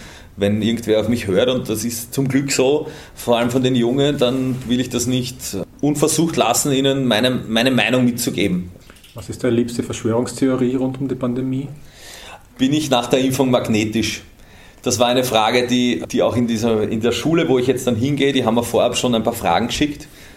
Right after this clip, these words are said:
Speaker 1: Die wissen noch nicht, dass ich komme, aber sie haben, <laughs> ich habe einen Fragenkatalog gekriegt und da ist drin gestanden, "Macht mich die Impfung magnetisch?" Und das ist schon, dem Ganzen liegt sicher eine tolle Verschwörungstheorie zugrunde.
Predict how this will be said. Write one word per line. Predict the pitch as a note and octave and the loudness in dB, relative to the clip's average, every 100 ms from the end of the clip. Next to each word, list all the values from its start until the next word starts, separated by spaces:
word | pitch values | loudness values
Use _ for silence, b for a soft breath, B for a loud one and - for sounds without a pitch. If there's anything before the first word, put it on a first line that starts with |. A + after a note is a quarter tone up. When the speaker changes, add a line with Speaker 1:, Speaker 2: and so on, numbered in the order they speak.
| - | -10
Speaker 1:
Die | A#2+ | -4
wissen | A#2+ C3+ | -2 0
noch | |
nicht, | B2 B2 G2 | 0 0 -2
dass | G2+ - | -4 -4
ich | D3 - | -6 0
komme, | C#3 C3+ | 0 2
aber | A#2+ A2+ A2+ | 2 2 2
sie | B2 | 2
haben, | A#2 G#2+ | 0 -2
<laughs> | A2+ | -6
ich | G2+ - | -4 0
habe | B2+ | 0
einen | C3 | 0
Fragenkatalog | A2+ G2+ A#2 B2+ B2+ A2 | 0 0 0 0 0 0
gekriegt | G#2+ A#2 B B B B | -2 -6 B B B B
und | G2+ G2+ | -6 0
da | F#2 | 0
ist | G2+ | 0
drin | A2+ A2+ | -4 -2
gestanden, | - G#2 G2+ G#2+ G#2+ G#2+ B B - - - | 0 0 0 -4 -6 -8 B B -14 -12 -4
"Macht | G2+ G2+ - | -2 -2 -4
mich | G#2+ | -4
die | G#2 A#2 | -2 -2
Impfung | A2+ G#2 A#2 | -2 -2 0
magnetisch?" | G#2 G2+ G2 F#2+ F#2+ G#2+ - - - B B B B B - | 0 0 0 -2 -2 -2 -4 -8 -14 B B B B B -6
Und | G#2+ G#2 G#2+ | -2 0 0
das | G2+ | -2
ist | G#2+ | -2
schon, | - A2 A2 G#2 F#2+ - - - - - - - - - - | -2 -2 -2 -2 -4 -10 -20 -20 -20 -20 -20 -20 -20 -6 -2
dem | A#2+ | 0
Ganzen | A2+ G#2 D#3 - F3 C#3+ | 2 0 0 2 2 2
liegt | A#2+ B2+ - | 0 0 -2
sicher | E3 E3 A#2 | -4 0 0
eine | A#2 - | 0 0
tolle | A2 B2+ F#3 | 0 2 2
Verschwörungstheorie | F#3 D3 A#2 A#2 C#3+ - B2+ B2 B2+ | 0 -2 0 0 0 -2 -2 0 -2
zugrunde. | C3 A2 A2 B2+ E3 F#3 | -4 -4 -2 0 -2 -2